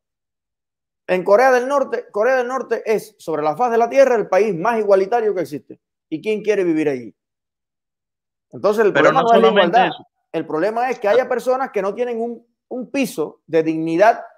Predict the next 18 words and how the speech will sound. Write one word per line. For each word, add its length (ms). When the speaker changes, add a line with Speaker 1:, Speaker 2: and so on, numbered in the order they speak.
Speaker 1:
y 140
que 140
se 100
lo 100
merecen. 460
Porque 520
para 240
mí 120
Martí 360
lo 140
definió 500
magistralmente 760
como 160
todo 120
lo 80
que 80
define 260
Martí. 360